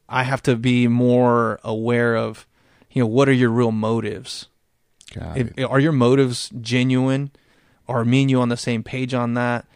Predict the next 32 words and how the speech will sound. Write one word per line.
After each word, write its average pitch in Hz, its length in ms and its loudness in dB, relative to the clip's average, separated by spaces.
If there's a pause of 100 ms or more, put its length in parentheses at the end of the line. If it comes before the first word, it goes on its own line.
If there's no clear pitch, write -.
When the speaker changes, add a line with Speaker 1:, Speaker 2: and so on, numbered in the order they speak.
(760)
Speaker 1:
Um, 110 540 -4 (1000)
and 127 140 0
so 117 400 2 (520)
now, 131 400 2
in 120 140 0
terms 120 220 2
of 117 80 0
what 82 100 -4
we're 123 120 2
doing 117 280 2
now, 127 240 2
like, 110 280 -6 (880)
me 143 220 2
and 139 80 4
my 113 140 2
wife, 123 340 2
well, 123 120 0
obviously 131 300 0
I'm 120 60 4
gonna 113 120 0
trust - 240 -2
my 113 120 0
<laughs> 131 140 0
wife. 151 240 2 (180)
Speaker 2:
Yeah. 92 140 2
Speaker 1:
I - 20 4
better 180 240 2
trust 185 320 2 (120)
my 302 100 4
wife. - 120 -2 (140)
Speaker 2:
Absolutely. 90 640 -4 (300)
Speaker 1:
So, 135 440 6